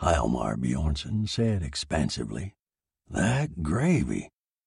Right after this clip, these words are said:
She's the best cook on Terra all the time. But when you're in port, she gets sort of inspired. What kind of meat is this, though, Amy? And could I have some more?" "Of course," Amy said.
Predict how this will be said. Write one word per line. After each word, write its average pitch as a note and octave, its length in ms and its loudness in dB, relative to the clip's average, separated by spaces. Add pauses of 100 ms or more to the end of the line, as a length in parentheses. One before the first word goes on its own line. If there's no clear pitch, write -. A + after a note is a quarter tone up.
(340)
She's F3+ 320 4
the A#2 60 4
best D3 260 4
cook D#3 280 2
on C#3+ 260 0
Terra C#3+ 400 2
all C#3+ 420 4
the F2+ 120 0
time. F#3 600 -2 (480)
But C#2+ 200 -2
when B1+ 180 0
you're E3 280 6
in E3 180 6
port, E3 420 0 (400)
she - 220 -4
gets F3+ 300 0
sort C#3+ 340 2
of G#2+ 180 2
inspired. G2 920 2 (440)
What D#3+ 340 6
kind D3 340 6
of A#2+ 60 10
meat B2+ 280 8
is G2+ 300 2
this, G#1+ 300 -4
though, G1+ 340 -8
Amy? A2+ 400 -4 (460)
And G1+ 420 -4
could C2+ 160 -8
I A#2 220 0
have E3 240 0
some B2 140 4
more?" D#3+ 380 4 (420)
"Of F3+ 120 -2
course," A#3+ 640 2 (280)
Amy A#1+ 260 2
said. A#1 380 -6